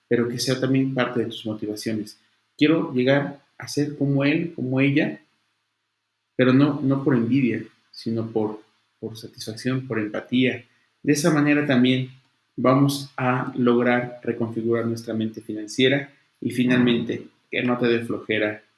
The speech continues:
manejar tus finanzas, ¿no? Si tú no manejas tus finanzas personales, habrá alguien que lo haga, pero no lo va a hacer para tu bienestar, lo va a hacer utilizándote para lograr su propia libertad financiera. Así que de ti depende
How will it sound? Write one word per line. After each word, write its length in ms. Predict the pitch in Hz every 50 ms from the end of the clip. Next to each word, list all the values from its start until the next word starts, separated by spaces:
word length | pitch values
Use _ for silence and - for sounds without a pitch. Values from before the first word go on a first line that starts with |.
| _ -
manejar 400 | 107 107 107 107 107 107 - -
tus 160 | - - -
finanzas, 640 | - 98 98 95 95 95 - - - - - - _ _ _ _ _ _ _ _ _ _ -
¿no? 240 | - - 175 - - -
Si 200 | - 127 120 120
tú 100 | - 151
no 140 | 156 147 143
manejas 420 | 139 135 127 131 131 131 127 -
tus 200 | - - 113 -
finanzas 380 | - 107 107 110 110 110 107 107
personales, 720 | - - 104 - - 113 117 120 120 120 123 120 - - _
habrá 300 | - 120 113 113 117 117
alguien 260 | 117 117 120 120 117 113
que 80 | 113
lo 180 | 113 113 117 120
haga, 400 | 123 127 131 139 160 185 - - _ _ _ _ _ _
pero 440 | - 123 117 120 120 117 - - -
no 160 | - 120 123 120
lo 120 | 117 113
va 100 | 113 113
a 20 |
hacer 420 | 113 - - 113 113 113 117 - - _ _ _
para 260 | - 107 104 101 -
tu 80 | - 110
bienestar, 720 | 107 110 110 110 110 - - 143 147 - - - - _ _ _ _ -
lo 180 | 117 113 113 110
va 60 | 117
a 40 | 117
hacer 300 | - - 120 117 120 -
utilizándote 1080 | - 127 117 - 123 113 113 110 110 - - 127 131 131 123 113 113 - - 107 107 107 _ _ _ _ _ _ -
para 200 | 120 117 113 110
lograr 480 | 107 107 104 110 113 113 117 - - - _
su 280 | - - - - - -
propia 280 | 113 117 113 113 107
libertad 360 | - - - - - - 104 107
financiera. 420 | - - 101 104 - - - -
Así 140 | - - 139
que 380 | 139 143 151 147 - - - - -
de 120 | - 117 120
ti 120 | 123 143
depende 600 | 139 143 143 143 156 147 135 123 127 - - -